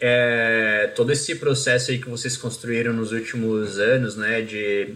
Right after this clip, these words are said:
convencimento, até de autoridade e de, é, ajudar os produtores e o mercado que vocês trabalham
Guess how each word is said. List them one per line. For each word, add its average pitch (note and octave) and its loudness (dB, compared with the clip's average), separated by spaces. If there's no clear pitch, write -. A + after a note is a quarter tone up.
convencimento, B2+ 0
até G#2 0
de A#2 0
autoridade A2 0
e G#2+ -4
de, G#2 0
é, F#2+ -8
ajudar C3 2
os - -8
produtores A#2 0
e A2 -6
o A2 -2
mercado A2+ 0
que B2+ -8
vocês A#2+ -8
trabalham G#2 -4